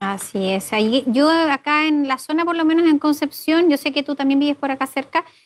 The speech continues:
he visto mucho venezolano y yo creo que hay un, eh, recibimiento en general bueno hacia ellos. He visto muchos trabajando en diferentes áreas y rubros, supermercados, en servicentros, eh, en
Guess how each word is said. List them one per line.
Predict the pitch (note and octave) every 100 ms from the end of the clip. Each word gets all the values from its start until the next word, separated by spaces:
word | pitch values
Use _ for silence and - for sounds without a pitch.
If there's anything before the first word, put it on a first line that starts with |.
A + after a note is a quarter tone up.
| _ _
he | B3+ C4
visto | C#4+ E4+
mucho | C#4 D#4 A4 D#4+
venezolano | C4 B3+ C4 A#3 A3+ G#3+ A3
y | A3+
yo | A#3+
creo | C#4+ C#4+
que | C#4+ C#4+ C#4
hay | B3+ C4+ D4
un, | D4 C#4+
eh, | C4+ C4
recibimiento | B3+ - B3 B3+ C#4 C#4
en | C#4+
general | D4 B3+ A3+ C4
bueno | B3 D4+ G#4+
hacia | - D#4 E4
ellos. | D#4 D4 D#4+ - _ _ _
He | A#3+ C4
visto | B3+ C#4
muchos | B3+ C#4+ D#4
trabajando | D4 C4+ C4+ - C4+ C#4+
en | C4
diferentes | A#3+ B3 C4+ C#4 D4+
áreas | C#4 C#4 C#4+
y | C4
rubros, | B3+ D4+ B3 A3 A#3
supermercados, | B3 A#3 A3 - C4+ C4+ B3 A#3 A3+ A3+ _ -
en | A3+
servicentros, | A#3 A3 G#3+ D4 C#4 B3+ - B3 A#3 A#3+ _ _ -
eh, | A#3 A#3 A3 A3 A3+ _ _ _
en | A#3+ A#3+ A#3 A3 A3 G3+